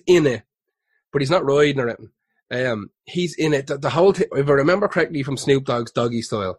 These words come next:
if I, if I remember everything correctly, and it's a long time since I've seen this, it's like a pool party, and there's, like, hundreds of people all dancing, and fucking Snoop Dogg's walking around with, like, the pimp chalice and all this kind of shit.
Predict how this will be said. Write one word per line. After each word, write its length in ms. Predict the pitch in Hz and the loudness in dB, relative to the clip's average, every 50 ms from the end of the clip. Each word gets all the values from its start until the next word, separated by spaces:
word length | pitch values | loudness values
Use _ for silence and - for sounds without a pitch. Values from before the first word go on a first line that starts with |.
| _ | _
if 120 | - 113 117 | -12 -8 -6
I, 160 | 110 - - | -4 -4 -4
if 80 | 120 110 | -4 -2
I 40 | 113 | -2
remember 440 | 107 110 110 123 151 165 165 151 | -2 -2 0 0 0 2 2 2
everything 220 | 135 135 120 127 120 | 2 2 0 -4 -6
correctly, 380 | - 113 113 110 - - - | -6 -6 -6 -6 -8 -12 -12
and 80 | - 104 | -12 -12
it's 100 | 104 - | -8 -4
a 60 | 117 | -2
long 220 | 117 120 123 127 123 | -2 0 -2 -2 -4
time 220 | - 123 113 113 | -4 -4 -4 -4
since 200 | 104 - 95 95 | -6 -8 -10 -12
I've 80 | 101 98 | -10 -8
seen 200 | - 104 104 98 | -8 -8 -8 -8
this, 160 | 95 92 - - _ _ _ _ _ _ _ _ _ | -10 -14 -16 -18 _ _ _ _ _ _ _ _ _
it's 200 | - 160 143 - | -2 -2 2 2
like 120 | 151 156 143 | 2 2 2
a 60 | 123 | 0
pool 400 | - - - 160 160 160 151 139 | -4 0 4 6 8 8 8 6
party, 460 | - - 110 107 104 - - - - _ _ _ _ _ _ _ _ _ _ - - _ - | 4 0 -2 -4 -4 -8 -12 -18 -20 _ _ _ _ _ _ _ _ _ _ -20 -16 _ -6
and 280 | 120 120 113 107 107 - - _ | -4 -2 -2 -4 -6 -8 -14 _
there's, 180 | - 131 117 110 | -6 -4 -2 0
like, 140 | 123 117 - | 0 -2 0
hundreds 480 | - - 160 165 175 156 143 135 - | 2 4 4 6 6 4 2 -2 -2
of 60 | - - | -4 -2
people 400 | 135 131 131 127 123 - - 156 | 0 0 0 0 0 -2 -2 -2
all 180 | 143 123 113 110 | 0 0 0 0
dancing, 600 | - - 139 120 123 123 123 - 127 107 101 - _ _ _ _ _ _ _ - | 0 -2 -2 0 -2 -4 -4 -4 -6 -8 -8 -10 _ _ _ _ _ _ _ -8
and 120 | 127 120 | -8 -6
fucking 260 | - - 131 - - - | -4 -4 -4 -4 -4 -2
Snoop 260 | - 147 139 131 - | 0 2 2 2 2
Dogg's 240 | 135 117 117 - - | 0 -2 -2 -2 -2
walking 280 | 127 120 - - 127 | -2 -2 -2 -4 -4
around 140 | 117 117 117 | -2 -2 -4
with, 100 | 117 117 | -4 -6
like, 60 | 110 - | -10 -12
the 60 | 110 - - | -16 -8 -4
pimp 200 | 135 127 127 123 | -4 -4 -4 -4
chalice 400 | - - 120 120 127 131 127 - | -6 -4 -4 -2 -2 -2 -4 -4
and 100 | 139 131 | -4 -4
all 120 | 127 139 135 | -2 -2 -4
this 100 | 135 - | -6 -6
kind 180 | - 151 143 143 | -4 -2 -2 -2
of 60 | 139 | -2
shit. 260 | - - 156 151 147 | -2 0 0 0 -2